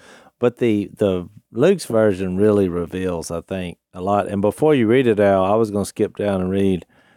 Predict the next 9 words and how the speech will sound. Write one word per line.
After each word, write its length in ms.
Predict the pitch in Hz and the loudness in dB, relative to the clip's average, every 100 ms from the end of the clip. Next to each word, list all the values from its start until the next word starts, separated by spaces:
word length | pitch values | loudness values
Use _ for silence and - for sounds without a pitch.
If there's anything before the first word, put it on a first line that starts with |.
| _ _ | _ _
fifty-four 680 | 117 - - 80 104 104 98 | -2 -2 -4 -4 0 2 2
of 80 | 85 | 0
Mark 320 | 90 92 - | 0 -2 -2
fourteen 580 | - 98 90 101 95 92 | -2 -2 -2 -4 -2 -2
because, 520 | 90 - 98 92 82 - _ - | -4 -4 -2 -2 -4 -14 _ -10
so, 360 | - 95 90 - _ _ - | -2 -2 -2 -8 _ _ -10
and 180 | 101 107 | -4 0
we'll, 220 | 113 98 _ | 0 -2 _
we'll 340 | 107 107 98 | -2 0 0